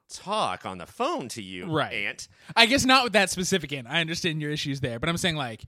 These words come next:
Speaker 1: Twenty-seven is always the age that I
Speaker 2: Twenty-seven?
Speaker 1: go to where, like, "That's the new, you're an adult. We should move
Speaker 2: Shit.
Speaker 1: all of, uh, the drinking and driving ages to twenty-seven."
Speaker 2: Mm-hmm.
Speaker 1: <laughs> You shouldn't, it's not till twenty-seven till you're allowed to drink and drive.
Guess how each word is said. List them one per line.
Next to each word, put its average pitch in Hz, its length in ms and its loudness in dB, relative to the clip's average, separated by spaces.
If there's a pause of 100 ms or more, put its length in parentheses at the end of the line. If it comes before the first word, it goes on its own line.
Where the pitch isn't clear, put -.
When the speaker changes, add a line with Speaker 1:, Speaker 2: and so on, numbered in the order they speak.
(120)
Speaker 1:
Twenty-seven 151 560 0
is 113 180 0
always 143 320 6
the 196 60 8
age 135 240 4
that 165 80 8
I 120 160 6
Speaker 2:
Twenty-seven? - 20 2
Speaker 1:
go 117 140 2
to 117 160 -2
where, 107 160 0
like, 104 260 -2
"That's 127 220 -2
the 139 100 -2
new, 123 220 0
you're 117 240 -2
an 120 40 -4
adult. 104 460 0 (120)
We 127 60 0
should 127 200 0
move 127 320 2
Speaker 2:
Shit. - 200 -8
Speaker 1:
all 127 280 6
of, 113 320 2 (100)
uh, 92 300 0
the 90 120 -6
drinking 117 460 -4
and 98 140 -4
driving 110 320 -2
ages 107 260 -4
to - 80 -16
twenty-seven." 110 540 -4
Speaker 2:
Mm-hmm. 165 220 0
Speaker 1:
<laughs> 131 200 -8
You 135 60 -10
shouldn't, 143 240 -10 (580)
it's - 140 -6
not 139 180 -2
till 156 100 2
twenty-seven 135 380 0
till 123 120 -2
you're 123 100 0
allowed 120 140 2
to 120 40 -6
drink 117 220 -2
and 123 80 -2
drive. 101 260 0